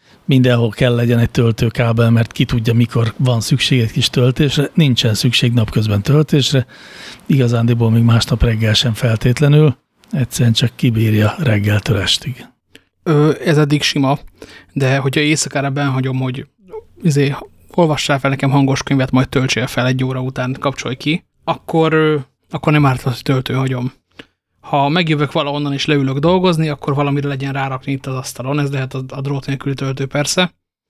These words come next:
Speaker 2: Ö, ha pedig elindulok haza, akkor ne kelljen fél útról hazafor-, visszafordulnom, hogy, ö, valamit otthon hagytam, melyik kábel lesz az, vagy melyik töltő, vagy akármi, és otthon sincsen speciál egyébként, ö,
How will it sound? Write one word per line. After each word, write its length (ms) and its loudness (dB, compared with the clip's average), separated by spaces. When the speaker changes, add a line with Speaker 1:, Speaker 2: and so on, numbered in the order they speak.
Speaker 2:
Ö, 140 0
ha 120 2
pedig 240 0
elindulok 380 0
haza, 220 2
akkor 160 0
ne 80 2
kelljen 240 -2
fél 200 -2
útról 240 -2
hazafor-, 500 -2
visszafordulnom, 800 0
hogy, 220 2
ö, 140 0
valamit 360 0
otthon 220 -8
hagytam, 340 -8
melyik 220 -8
kábel 360 -12
lesz 280 -10
az, 300 -12
vagy 120 0
melyik 220 0
töltő, 340 0
vagy 140 0
akármi, 420 0
és 120 -2
otthon 260 -4
sincsen 360 -6
speciál 380 -4
egyébként, 460 -4
ö, 200 -2